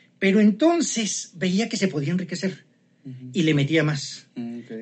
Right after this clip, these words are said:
Speaker 1: Y veía que se podía hacer y le, me metía más.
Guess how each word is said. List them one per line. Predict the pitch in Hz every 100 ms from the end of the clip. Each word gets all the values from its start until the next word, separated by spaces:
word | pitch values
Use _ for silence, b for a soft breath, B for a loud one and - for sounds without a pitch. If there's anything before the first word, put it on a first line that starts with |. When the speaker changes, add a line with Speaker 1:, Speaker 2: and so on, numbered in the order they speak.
| 226
Speaker 1:
Y | 226 233
veía | 247 240 269
que | 269
se | 233
podía | 190 185 226
hacer | 220 214 202 B B
y | 208 262
le, | 220 208 -
me | 160
metía | 160 151 185
más. | 180 165 - -